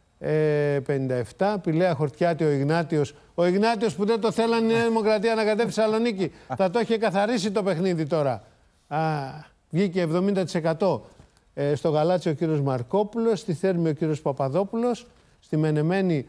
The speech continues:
Speaker 1: ο κύριος Κυριζόγλου.
Speaker 2: Πρόσεχε, όλοι αυτοί που βλέπουμε είναι και νυν δήμαρχοι. Δηλαδή,
Speaker 1: Ε,
Speaker 2: ουσιαστικά,
Speaker 1: βέβαια.
Speaker 2: ε, επιβεβαιώθηκε η καλή τους
Speaker 1: Μεγάλη
Speaker 2: θητεία
Speaker 1: ιστορία.
Speaker 2: στο, στους δήμους τους,
Speaker 1: Ο
Speaker 2: έτσι.
Speaker 1: κύριος Κωνσταντάτος ξαναβγήκε εξήντα οκτώ ελληνικό Αργυρούπολη. Ο Κωνσταντέλος ο Γρηγόρης εβδομήντα δύο.
Speaker 2: Άλλος
Speaker 1: Χτυπάει
Speaker 2: μόνιμος
Speaker 1: και αυτός
Speaker 2: αυτός.
Speaker 1: πρωτιά.
Speaker 2: Άλλος μόνιμος.
Speaker 1: Έτσι.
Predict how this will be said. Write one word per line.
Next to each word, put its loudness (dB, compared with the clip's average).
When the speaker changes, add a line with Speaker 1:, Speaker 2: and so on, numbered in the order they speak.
Speaker 1:
ο -2
κύριος 0
Κυριζόγλου. 0
Speaker 2:
Πρόσεχε, 0
όλοι 2
αυτοί -4
που -2
βλέπουμε 0
είναι 0
και -2
νυν 2
δήμαρχοι. 0
Δηλαδή, 0
Speaker 1:
Ε, 0
Speaker 2:
ουσιαστικά, 0
Speaker 1:
βέβαια. 0
Speaker 2:
ε, 4
επιβεβαιώθηκε -2
η -2
καλή 0
τους -8
Speaker 1:
Μεγάλη 0
Speaker 2:
θητεία 2
Speaker 1:
ιστορία. -2
Speaker 2:
στο, 2
στους -6
δήμους 0
τους, -20
Speaker 1:
Ο -6
Speaker 2:
έτσι. -4
Speaker 1:
κύριος 0
Κωνσταντάτος -2
ξαναβγήκε -2
εξήντα -2
οκτώ -2
ελληνικό 0
Αργυρούπολη. 0
Ο -6
Κωνσταντέλος -2
ο 0
Γρηγόρης 0
εβδομήντα 0
δύο. 2
Speaker 2:
Άλλος 0
Speaker 1:
Χτυπάει 2
Speaker 2:
μόνιμος 0
Speaker 1:
και -2
αυτός -4
Speaker 2:
αυτός. -4
Speaker 1:
πρωτιά. -2
Speaker 2:
Άλλος -2
μόνιμος. -4
Speaker 1:
Έτσι. -2